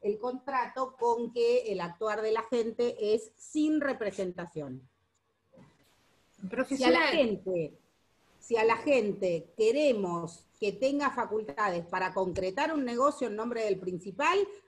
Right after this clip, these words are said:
Speaker 1: hay que darle un poder específico que así lo autorice, ¿sí? Bien.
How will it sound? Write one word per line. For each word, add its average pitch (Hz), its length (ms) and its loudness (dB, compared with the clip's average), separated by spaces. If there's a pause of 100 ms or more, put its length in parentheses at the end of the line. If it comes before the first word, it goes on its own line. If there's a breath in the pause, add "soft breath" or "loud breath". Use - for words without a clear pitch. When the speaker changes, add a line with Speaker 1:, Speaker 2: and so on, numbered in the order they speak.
(100)
Speaker 1:
hay 285 200 4
que 254 200 4
darle 247 260 0
un 233 120 -4
poder 208 280 2
específico 220 1000 -4
que 175 220 -2
así 170 320 -8
lo 202 120 -2
autorice, 156 800 -6
¿sí? 202 440 -8 (1300)
Bien. 190 500 2